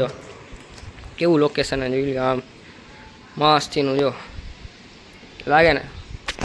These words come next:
સુરતમાં આવું લોકેશન જોવું એટલે બહુ અઘરી વાત છે. અમે અહીંયા એવા ઘરમાં રહી ગયો, કેવું લોકેશન લાગે ને એક નંબર, દાડું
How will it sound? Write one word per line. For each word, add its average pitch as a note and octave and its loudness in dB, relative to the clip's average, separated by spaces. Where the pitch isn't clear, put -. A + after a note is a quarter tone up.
સુરતમાં G#3 -6
આવું G#3+ 0
લોકેશન A3+ -4
જોવું A3+ -2
એટલે A3 -6
બહુ A3+ -6
અઘરી E3+ -8
વાત - -14
છે. - -12
અમે D3 -4
અહીંયા E3+ 0
એવા C#3+ 2
ઘરમાં C#3+ 0
રહી A#2 -10
ગયો, B2 -10
કેવું E3+ 2
લોકેશન D3 0
લાગે G3 2
ને D3+ 2
એક D3+ -4
નંબર, C3+ -10
દાડું B2+ -4